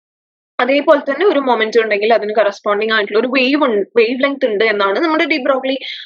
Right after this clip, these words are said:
ആ, ഹൈപ്പോത്തസിസ് പറയുന്നത്. അപ്പം ഡിഫറന്റ് വേവ് ലെങ്ത് എന്ന് വെച്ചാൽ തന്നെ ഡിഫറന്റ് ആയിട്ടുള്ള മൊമെന്റംസ് ഉള്ള വേവ്സ് ആണ് നമ്മൾ സൂപ്പർ ഇമ്പോസ് ചെയ്യുന്നത്. അപ്പം delta P is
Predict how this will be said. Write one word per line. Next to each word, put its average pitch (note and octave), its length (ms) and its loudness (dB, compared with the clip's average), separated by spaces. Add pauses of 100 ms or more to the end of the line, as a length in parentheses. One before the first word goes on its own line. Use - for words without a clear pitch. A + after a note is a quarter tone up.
(220)
ആ, A3 380 6
ഹൈപ്പോത്തസിസ് A3+ 680 0 (100)
പറയുന്നത്. G3 400 -2 (460)
അപ്പം F4 260 2 (320)
ഡിഫറന്റ് F#4+ 380 4
വേവ് D4+ 340 2
ലെങ്ത് E4 400 2 (280)
എന്ന് B3 180 2
വെച്ചാൽ A#3+ 320 4 (100)
തന്നെ A3+ 160 -2
ഡിഫറന്റ് A3+ 460 0
ആയിട്ടുള്ള A3 280 2
മൊമെന്റംസ് A3 880 0
ഉള്ള A#3 220 4
വേവ്സ് A3+ 520 2
ആണ് A3 200 4
നമ്മൾ C#4+ 260 2
സൂപ്പർ F4 320 4
ഇമ്പോസ് C4+ 300 4
ചെയ്യുന്നത്. F3+ 380 0 (360)
അപ്പം F4+ 420 2
delta B3+ 340 6 (140)
P C#4+ 240 2
is C4+ 80 -2